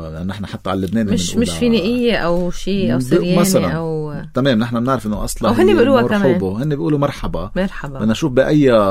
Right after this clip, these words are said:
Speaker 1: يعني ما فينا نكون ح-، يعني هي المشكلة ما فيك تعرفي أي متى هالكلمة استعملت هون أو هونيك، لأنه مسار تاريخي وشعب ماشي وحضارة عم تم-، عم تمشي، ما فيك تعرفي أي متى بلشت.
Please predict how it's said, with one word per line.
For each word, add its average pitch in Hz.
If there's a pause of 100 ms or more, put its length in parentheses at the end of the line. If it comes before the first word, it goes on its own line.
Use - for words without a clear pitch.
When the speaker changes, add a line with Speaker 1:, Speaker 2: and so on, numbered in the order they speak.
(280)
Speaker 1:
يعني 85
ما 98
فينا 135
نكون 131
ح-، -
يعني 87
هي 113
المشكلة 117
ما 113
فيك 131
تعرفي 113
أي 101
متى 107
هالكلمة 107
استعملت 101
هون 98
أو 85
هونيك، 85 (420)
لأنه 101
مسار 135
تاريخي 139
وشعب 123
ماشي 131
وحضارة 107
عم 104
تم-، 120
عم 90
تمشي، 123
ما 95
فيك -
تعرفي 107
أي 90
متى 98
بلشت. 82